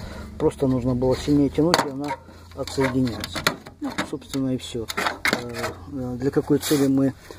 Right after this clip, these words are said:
это сделали? Здесь вот эта верхняя панель, э, держится одним винтом,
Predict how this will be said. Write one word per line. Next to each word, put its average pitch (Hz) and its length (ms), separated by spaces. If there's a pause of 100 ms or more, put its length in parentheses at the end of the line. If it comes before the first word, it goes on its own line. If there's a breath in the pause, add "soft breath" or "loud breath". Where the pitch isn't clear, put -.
(120 loud breath)
это 151 220
сделали? 226 500 (340 loud breath)
Здесь 151 460
вот 135 300
эта 143 180
верхняя 135 400
панель, 220 320 (440 loud breath)
э, 131 260
держится 123 640
одним 220 340
винтом, 226 420